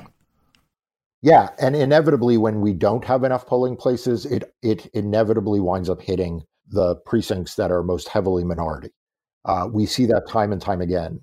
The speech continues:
where you have a county that has, you know, both predominantly white areas of, uh,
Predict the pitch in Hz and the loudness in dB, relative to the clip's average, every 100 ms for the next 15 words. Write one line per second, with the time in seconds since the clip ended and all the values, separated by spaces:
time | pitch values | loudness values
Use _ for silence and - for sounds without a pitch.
0 | - - 95 92 95 90 - 104 101 95 | -16 -6 -2 0 0 -2 -4 -2 0 -2
1 | 87 - _ _ _ - 95 78 95 92 | -2 -6 _ _ _ -2 0 2 2 2
2 | 90 87 78 - - - 110 95 87 76 | 0 -2 -6 -12 -16 -8 -2 0 -2 2
3 | 104 92 - - _ 117 101 101 101 107 | 2 2 -2 -16 _ -2 0 0 0 -2
4 | 104 95 87 - _ _ _ _ - 92 | -2 -2 -2 -6 _ _ _ _ -2 2
5 | 101 127 - - _ _ _ - 107 107 | 4 2 -6 -20 _ _ _ 0 4 4
6 | 110 92 101 95 - - 95 | 2 0 -6 -8 -10 -2 -2